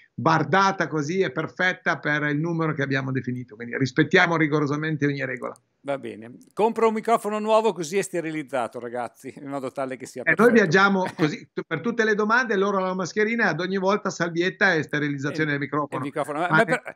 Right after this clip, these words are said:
Speaker 1: meraviglioso.
Speaker 2: eh, eh, beh, per quello che li scassi, infatti io ne ho già bruciati due, perché <laughs> continuando a pulirlo alla fine è morto.
Speaker 1: Porca
Speaker 2: Va bene,
Speaker 1: puttana.
Speaker 2: va bene, quindi l'ho comprato, adesso arriva, quindi ragazzi, Parrucchiere Pro, Milano,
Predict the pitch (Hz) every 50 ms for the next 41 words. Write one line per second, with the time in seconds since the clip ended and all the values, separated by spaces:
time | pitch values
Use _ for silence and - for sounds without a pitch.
0 | _ - - 180 196 180 156 147 139 127 120 - - _ _ - 226 202 165 151
1 | - 202 175 - 262 247 190 - 151 127 131 127 - - - 120 110 104 - -
2 | - 123 - - 110 - 214 214 165 139 120 143 147 127 139 147 - - 160 -
3 | - 170 147 175 165 131 - 135 - 233 - 208 190 - 196 - - 226 202 165
4 | - - 180 - 208 202 - 190 185 180 180 175 185 190 160 147 123 120 147 147
5 | 151 151 135 127 117 104 101 - _ - - - 190 - 160 165 165 - 170 165
6 | 165 135 139 135 113 - 123 - _ - - - _ - - 220 175 220 - 208
7 | 220 165 151 185 208 - - 269 277 254 254 202 147 120 - - 175 190 - -
8 | 151 160 180 185 156 151 143 147 143 131 - 147 135 143 147 175 180 208 226 233
9 | 226 _ - 233 254 - _ _ - 147 151 160 151 - 175 190 196 185 - 208
10 | 220 220 208 - - _ _ - 151 175 185 196 190 185 190 190 196 208 214 214